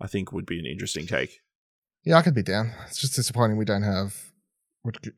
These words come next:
Speaker 2: Rutger around to, uh, reprise
Speaker 1: I
Speaker 2: the
Speaker 1: think
Speaker 2: role
Speaker 1: he's,
Speaker 2: with,
Speaker 1: uh,
Speaker 2: uh,
Speaker 1: with
Speaker 2: special
Speaker 1: de-aging,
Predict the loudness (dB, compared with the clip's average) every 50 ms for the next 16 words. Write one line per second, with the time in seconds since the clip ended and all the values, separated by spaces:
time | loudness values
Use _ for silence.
0 | -8 -6 -6 -6 -4 0 0 2 2 4 2 2 2 2 2 2 2 4 4 4
1 | 2 2 0 -2 -4 -10 -20 -20 -20 -20 _ _ _ _ _ _ _ _ _ _
2 | _ -6 -6 0 6 8 8 10 8 8 4 4 4 6 8 8 8 8 8 6
3 | 4 2 0 -4 -2 2 4 6 6 6 6 6 4 2 0 _ _ -10 -6 -6
4 | -2 2 4 4 4 4 4 4 6 6 6 6 4 4 2 2 0 -2